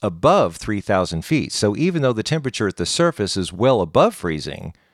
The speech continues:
the precipitation will start out frozen and then melt on the way down.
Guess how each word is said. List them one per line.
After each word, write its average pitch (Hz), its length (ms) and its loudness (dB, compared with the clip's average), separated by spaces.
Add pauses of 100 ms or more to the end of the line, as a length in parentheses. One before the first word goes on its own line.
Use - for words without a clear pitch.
(480)
the 131 100 0
precipitation 131 920 -2
will 104 140 0
start 95 300 2
out 82 180 0
frozen 104 640 0 (200)
and 120 140 0
then 123 160 2
melt 101 280 2
on 92 120 0
the 82 80 -2
way 76 160 -2
down. 101 480 -2